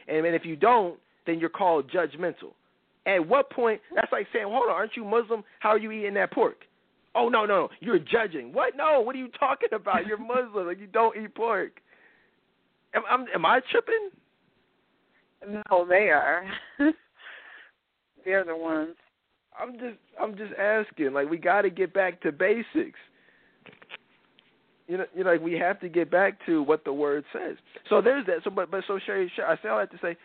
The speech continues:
Speaker 1: she's the type of person where clearly she's not living a life that's, you know, where she's on fire for Christ. In fact, she does a lot of the exact opposite, you know, with all the ridiculous six six six hand signs, and, like, she,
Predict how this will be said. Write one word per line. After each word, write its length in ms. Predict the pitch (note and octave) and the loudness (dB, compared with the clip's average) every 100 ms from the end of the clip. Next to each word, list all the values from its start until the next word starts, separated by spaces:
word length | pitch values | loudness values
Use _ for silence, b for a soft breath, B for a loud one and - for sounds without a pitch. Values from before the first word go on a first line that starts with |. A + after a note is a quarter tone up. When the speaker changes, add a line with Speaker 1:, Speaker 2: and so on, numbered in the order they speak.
| B B - | B B -8
Speaker 1:
she's 160 | A3 F3+ | -6 0
the 100 | F3+ | 0
type 300 | E3 A3 G#3 | 2 0 0
of 100 | E3+ | -4
person 480 | - G#3+ C4+ - E3 | -6 -8 -6 -6 -2
where 220 | D#3 D3+ - b b - | 4 4 2 b b -6
clearly 340 | B3+ B3 G3+ | -4 -4 -6
she's 160 | - E3+ | -8 -6
not 240 | E3+ G3+ F3+ | -2 -2 -2
living 260 | F3+ E3 | -4 -4
a 40 | D3+ | 0
life 260 | D3 C#3+ - | 0 0 0
that's, 240 | C#3 C3 - b b - | 0 0 -8 b b 0
you 100 | C#3+ | 4
know, 100 | B2+ | 4
where 160 | C#3+ - | 2 0
she's 120 | C3+ B2+ | -6 -2
on 220 | D3+ D#3 | -2 0
fire 240 | D#3+ C#3+ C#3 | 0 0 0
for 120 | D3 | -6
Christ. 360 | - A2+ A#2 - b b | -4 -4 -4 -10 b b
In 120 | C3+ B2+ | -4 2
fact, 220 | E3 - | 2 0
she 60 | C#3 | -2
does 200 | D3 C3 | 0 2
a 60 | |
lot 200 | C#3 D3+ | 2 2
of 60 | C3+ | 2
the 60 | |
exact 440 | A#2+ A2+ D3 B2+ - | -2 -2 -4 -4 -2
opposite, 560 | C#3 G3 D3 - B2 - b b | -2 -2 -6 -8 -10 -10 b b
you 80 | C#3 | -2
know, 100 | C#3+ | 0
with 160 | C#3+ D3 | 2 4
all 160 | D3+ | 4
the 80 | C#3+ | 4
ridiculous 480 | B2+ C3+ D3 D3 C3 - | -2 -6 -6 -4 -4 -6
six 160 | D#3+ - | -12 -10
six 180 | C#3+ - | -14 -12
six 140 | D3 - | -14 -10
hand 280 | D#3 D3 - | -8 -8 -4
signs, 420 | D#3 C#3 C#3 C#3 | -4 -2 -4 -6
and, 100 | B2+ A#2+ b b | -8 -10 b b
like, 160 | D3+ - | 2 2
she, 160 | G3+ | -12